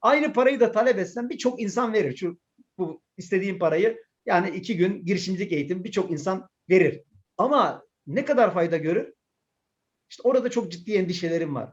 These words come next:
O anda görür, gördüğünü düşünür ama gidip iş yerinde onu realize edemez.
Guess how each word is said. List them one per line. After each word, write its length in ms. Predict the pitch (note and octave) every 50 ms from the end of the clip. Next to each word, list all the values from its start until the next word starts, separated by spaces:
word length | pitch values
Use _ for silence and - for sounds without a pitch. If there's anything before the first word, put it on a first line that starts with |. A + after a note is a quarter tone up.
| _
O 80 | - B3+
anda 280 | C#4+ D4 D4 C#4 A#3+ B3
görür, 480 | G3+ G3 A3+ A#3+ A#3 A#3 A#3 A#3 G3+ E3+
gördüğünü 440 | G3 G3 G3+ G3 G#3+ A3+ B3 A3+
düşünür 340 | A3 - - A3+ A3+ A#3 A3+ -
ama 140 | F3+ F#3+ G3+
gidip 340 | F#3 F3 G3+ G3 A#3+ A#3+ - -
iş 240 | G#3+ F#3+ F3 - -
yerinde 460 | G3 G#3 G3+ F#3 G3+ G3 G3 A3+ -
onu 240 | - F#3 F#3+ G#3 G#3
realize 380 | F#3+ F3 E3+ F3 F3+ E3 F3 E3+
edemez. 280 | D#3+ E3 C#3 B2 -